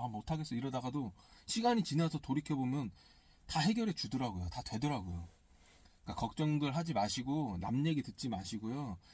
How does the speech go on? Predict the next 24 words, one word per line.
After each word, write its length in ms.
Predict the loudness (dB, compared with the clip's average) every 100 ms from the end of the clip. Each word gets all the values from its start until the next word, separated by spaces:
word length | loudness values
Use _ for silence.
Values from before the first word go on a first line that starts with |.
| -10
그런 200 | 2 4
사람 220 | 6 4 2
그냥 220 | 0 -6
걸으세요. 500 | -4 -2 -2 -2 -4
나이, 500 | -2 0 4 4 2 -2 -10 -6
나이가 500 | -2 0 0 0 -2
뭐 200 | -2 -6 -10
많고 320 | -10 -10 -8 -8
적고 280 | -8 -6 -4 -2
뭐 240 | -4 -6 -10 -20 -20 -20 -8
그런 160 | -2 0
걸 80 | 0
떠나서 560 | 0 0 0 -2 -2 -10 -20 -20 0
그렇게 420 | 2 2 2 0
막, 160 | 0 -2 -8 -8 -8 -6
막 220 | -4 -4 -6 -18
그런 520 | -4 0 2 2 0 0
얘기하는 260 | 0 -2
사람들은 340 | -2 -2 -2 -6
다 80 | -8
걸러버리고 800 | -4 -2 0 0 -2 -2 -4 -4
자기 220 | -6 -6 -2
것만 300 | 0 0 0
하십시오. 360 | -4 -8 -10